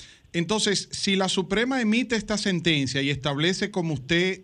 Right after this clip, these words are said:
fundamenta y usted ha presentado el alegato de la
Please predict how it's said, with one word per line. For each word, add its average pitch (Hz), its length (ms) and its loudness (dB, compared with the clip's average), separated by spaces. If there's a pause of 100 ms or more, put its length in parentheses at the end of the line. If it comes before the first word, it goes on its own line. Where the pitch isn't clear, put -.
(120)
fundamenta 160 800 0
y 139 80 0
usted 160 280 0
ha 165 120 0
presentado 156 500 -2
el 151 80 0
alegato 147 600 0 (400)
de 147 260 0
la 131 400 0